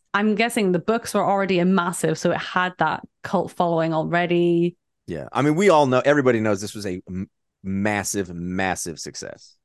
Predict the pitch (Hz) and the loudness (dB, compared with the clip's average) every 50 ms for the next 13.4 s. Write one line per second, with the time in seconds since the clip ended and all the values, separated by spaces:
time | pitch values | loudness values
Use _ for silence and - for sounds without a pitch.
0 | _ _ _ _ - 269 240 - - 220 - 277 285 277 269 254 - - - 269 | _ _ _ _ -4 -2 -2 -2 -4 -2 0 0 2 2 0 0 -2 -2 -2 -2
1 | 240 214 - - - 247 247 208 220 226 247 269 277 262 269 269 247 226 214 202 | -2 -2 -4 -4 -2 -2 0 2 2 4 4 4 2 2 2 2 2 2 2 2
2 | 214 214 220 202 - - _ _ 226 208 196 202 214 226 240 247 254 262 285 311 | 0 0 0 -4 -6 -12 _ _ 2 4 4 4 4 4 4 4 4 4 4 4
3 | 294 - - 269 277 277 - - 285 277 277 285 302 320 339 339 339 330 - _ | 2 0 0 0 0 0 0 2 2 2 4 4 4 4 4 4 4 2 -2 _
4 | _ _ _ _ 226 220 220 226 208 - 202 220 220 196 208 214 214 202 208 202 | _ _ _ _ -2 0 2 2 2 2 2 2 2 2 2 2 2 2 0 0
5 | 214 185 160 160 - - 202 170 180 196 208 220 240 254 269 285 311 311 302 - | 0 -2 -2 -2 -2 -2 0 2 2 2 2 4 4 4 4 4 4 4 2 -2
6 | _ _ _ _ _ _ _ _ - - - - - 127 - - 147 127 104 101 | _ _ _ _ _ _ _ _ 0 2 4 4 4 4 4 4 4 4 4 2
7 | - 113 120 120 113 107 98 - - 120 113 - - 117 117 139 156 135 - 107 | 0 0 0 2 0 -2 -4 -4 -2 -2 -2 -2 -2 -2 -2 -2 -2 -2 -2 0
8 | 101 98 95 90 90 85 - - 90 98 92 85 85 95 101 110 117 120 117 113 | 0 2 2 0 -2 -6 -10 -8 -6 -6 -6 -4 -4 -4 -4 -4 -4 -4 -6 -6
9 | 104 - - - - - 90 90 95 113 117 123 107 92 98 95 95 98 107 104 | -6 -6 -8 -8 -6 -4 -4 -4 -2 -4 -4 -4 -4 -4 -4 -4 -4 -4 -4 -2
10 | 104 87 65 90 92 95 - 104 98 95 95 98 - - - - 349 403 494 554 | -2 -2 -2 -4 -6 -6 -6 -8 -6 -4 -4 -2 0 0 0 0 0 0 -2 -2
11 | 554 587 440 - _ _ _ _ _ _ _ 95 95 92 87 87 110 110 101 95 | -6 -8 -12 -16 _ _ _ _ _ _ _ -6 -6 -4 0 0 0 2 2 0
12 | 95 87 80 - - 104 101 - 117 110 104 95 - 92 87 92 87 85 85 80 | -2 -2 -4 -4 -6 -6 -4 -4 -4 -4 -4 -6 -8 -8 -8 -8 -8 -8 -8 -10
13 | 71 76 76 71 67 64 62 65 | -10 -10 -10 -10 -12 -12 -16 -20